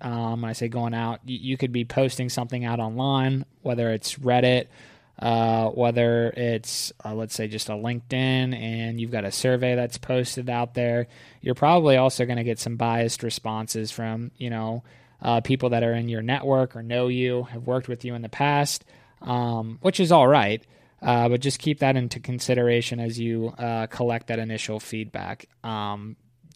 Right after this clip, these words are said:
I, I don't think you can ever have too much feedback, um, although you need to recognize,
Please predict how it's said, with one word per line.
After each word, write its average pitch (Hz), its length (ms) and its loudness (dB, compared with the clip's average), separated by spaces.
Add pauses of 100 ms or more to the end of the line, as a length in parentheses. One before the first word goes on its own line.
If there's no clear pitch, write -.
(120)
I, 123 300 -4
I - 20 4
don't 147 180 2
think 143 240 -2
you 139 100 -2
can 123 380 -4
ever 123 520 0
have 117 560 -4 (100)
too 135 240 -2
much - 440 -4 (100)
feedback, 202 680 -2 (420)
um, 120 720 0 (140)
although 131 440 4
you 123 240 0
need 123 200 0
to 123 80 2
recognize, 117 1000 -4